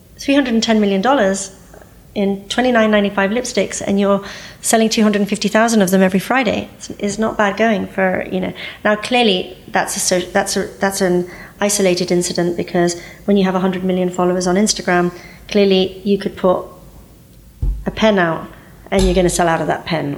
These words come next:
or this. But it's, you know, it's an example. Um,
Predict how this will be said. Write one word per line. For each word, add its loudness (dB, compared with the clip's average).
or 2
this. 0
But -2
it's, -6
you 2
know, -2
it's -2
an 2
example. -2
Um, 2